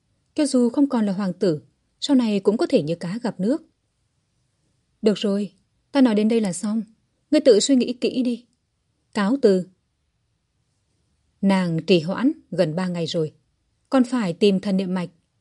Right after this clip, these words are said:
nhân tiện kiểm tra xem sư đệ sư muội của hắn đã được giải độc hết chưa.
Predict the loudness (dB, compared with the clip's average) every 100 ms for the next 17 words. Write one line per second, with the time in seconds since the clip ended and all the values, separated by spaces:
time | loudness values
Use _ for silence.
0 | _ 0 0 2 0 0 0 -2 0 -6
1 | -6 -4 -6 -8 _ _ _ 0 4 4
2 | 4 0 0 -2 -6 -8 -6 -2 -4 -4
3 | -8 -8 -4 -4 -2 -2 -2